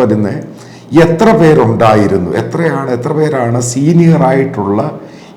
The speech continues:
ഇറാൻ്റെ ഒഫീഷ്യൽസ്, അതായത്, മൂന്ന് ആർമി ജനറൽമാരാണ് ആ മീറ്റിങ്ങിൽ പങ്കെടുത്തുകൊണ്ടിരുന്നത്. അതിലുണ്ടായിരുന്ന റിപ്പബ്ലിക് ഗാർഡ്സിൻ്റെ കോഡ് ഫോഴ്സിൻ്റെ കമാൻഡർ,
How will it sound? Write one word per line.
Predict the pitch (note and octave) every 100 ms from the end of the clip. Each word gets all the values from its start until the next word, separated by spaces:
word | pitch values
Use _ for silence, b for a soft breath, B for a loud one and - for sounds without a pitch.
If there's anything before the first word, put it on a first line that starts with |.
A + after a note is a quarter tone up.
| C3+ C#3+
ഇറാൻ്റെ | F3+ F3 F#3 F3 E3+ - B2+
ഒഫീഷ്യൽസ്, | - C#3 - E2 - - - - - B B B B - C3
അതായത്, | C#3+ D3 D3+ D3 A2 G#2+
മൂന്ന് | D3 G3 G#3 G#3+ - - A#2+ C#3+
ആർമി | D3 D3+ E3 D#3+ A#2+
ജനറൽമാരാണ് | A#2+ C3+ C#3 C3+ B2 B2 A#2 A2 B2 A2 B B B A#2
ആ | C3 A#2
മീറ്റിങ്ങിൽ | B2+ A#2+ C3 B2+ - A2
പങ്കെടുത്തുകൊണ്ടിരുന്നത്. | A2+ A#2 A#2 A2+ F#2+ F#2 E2+ C#2+ - - - - - B B B B B -
അതിലുണ്ടായിരുന്ന | C3+ D3 C#3 C#3+ F3 D#3+ C#3 D#3 C3
റിപ്പബ്ലിക് | B2 D3+ E3+ D3
ഗാർഡ്സിൻ്റെ | C#3 C#3+ - B2 G2+ C3+ - B B B - -
കോഡ് | D#3+ E3+ G#3 G#3+ -
ഫോഴ്സിൻ്റെ | - C#3+ E3+ E3+ D3+ B2+ A2 A2+ E3 - - -
കമാൻഡർ, | B2+ C#3 D#3 D#3 D#3 - G2